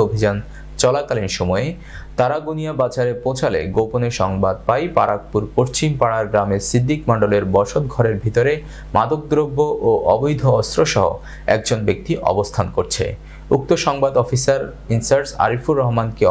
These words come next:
অবহিত করায় সঙ্গীয় ফোর্স এসআই মেহেদি হাসান, এসআই আব্দুস সামাদ, এএসআই আসাদুল ইসলাম সহ সঙ্গীয় ফোর্স অভিযান পরিচালনা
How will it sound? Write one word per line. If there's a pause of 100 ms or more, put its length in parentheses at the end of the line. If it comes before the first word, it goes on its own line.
অবহিত (340)
করায় (160)
সঙ্গীয়
ফোর্স (200)
এসআই (140)
মেহেদি
হাসান, (460)
এসআই
আব্দুস
সামাদ, (200)
এএসআই (220)
আসাদুল
ইসলাম (100)
সহ (500)
সঙ্গীয়
ফোর্স (160)
অভিযান (120)
পরিচালনা